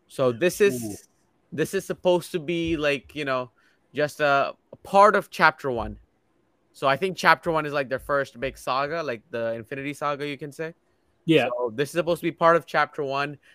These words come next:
Speaker 1: Uh, and, uh, James Gunn did clarify that there's other projects in between which they're not ready to announce yet.
Speaker 2: Right.
Speaker 1: Um, mm-hmm. So the first project that's coming up is Creature Commandos, an animated T V show.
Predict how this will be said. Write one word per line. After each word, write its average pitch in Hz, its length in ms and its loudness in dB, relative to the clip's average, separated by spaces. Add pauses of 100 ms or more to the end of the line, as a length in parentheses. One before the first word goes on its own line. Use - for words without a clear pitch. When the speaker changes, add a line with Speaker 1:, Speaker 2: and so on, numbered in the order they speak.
(120)
Speaker 1:
Uh, 139 240 2
and, 143 240 -2
uh, 139 180 4
James 156 240 -4
Gunn 151 160 -2
did 143 160 -4
clarify 135 380 0
that 123 160 -4
there's 123 180 -6
other 135 280 -2
projects 131 420 0
in 120 100 -6
between 113 560 -8
which 107 160 -12
they're 110 100 -8
not 117 220 0
ready 117 220 -4
to 110 140 -10
announce 107 540 -6
yet. - 400 -20 (800)
Speaker 2:
Right. 123 220 4
Speaker 1:
Um, 123 180 0 (160)
mm-hmm. 147 220 -6 (340)
So 170 220 2
the 165 320 6
first 226 240 4
project 143 280 4
that's 120 160 -6
coming 120 260 -6
up 135 180 -4
is - 100 -14
Creature 135 280 -10
Commandos, 131 520 -4
an 117 100 -10
animated 120 540 -4
T - 140 -16
V 120 120 -8
show. 170 280 -4